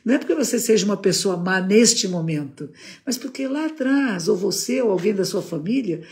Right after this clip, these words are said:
criou causas e condições perversas, e você tá recebendo o resultado disto.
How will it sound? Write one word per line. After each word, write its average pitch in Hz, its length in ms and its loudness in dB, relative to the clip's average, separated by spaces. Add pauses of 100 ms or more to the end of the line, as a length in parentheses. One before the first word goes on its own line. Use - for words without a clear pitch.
(220)
criou 269 280 -2
causas 254 560 -2
e 208 40 -6
condições 214 400 -4
perversas, 240 920 -4 (280)
e 202 80 -4
você 214 300 -4
tá - 140 -6
recebendo 262 560 -2
o 262 60 2
resultado 175 600 0
disto. 143 480 -6